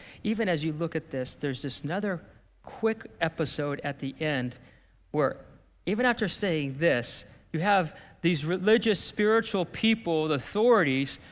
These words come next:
you find out, we find out, right? They, they actually believed in Jesus. The ones who knew the scriptures, they believe in Jesus, but they won't do anything about it.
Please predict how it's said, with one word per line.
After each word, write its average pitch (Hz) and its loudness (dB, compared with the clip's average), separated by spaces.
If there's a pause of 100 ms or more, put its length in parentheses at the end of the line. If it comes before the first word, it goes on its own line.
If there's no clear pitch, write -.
(120)
you 180 2
find 208 -2
out, 190 0
we 180 2
find 208 0
out, 202 2
right? 185 0
They, 165 2 (260)
they 254 8 (140)
actually 247 4
believed 226 6
in 202 6
Jesus. 226 0 (640)
The 214 10
ones 262 8
who 233 6 (140)
knew 214 6
the 226 2
scriptures, 151 2 (840)
they 277 10
believe 269 8
in 202 6
Jesus, 175 6 (1600)
but 147 -2
they 160 4
won't 170 2
do 175 0
anything 151 0
about 123 2
it. - -10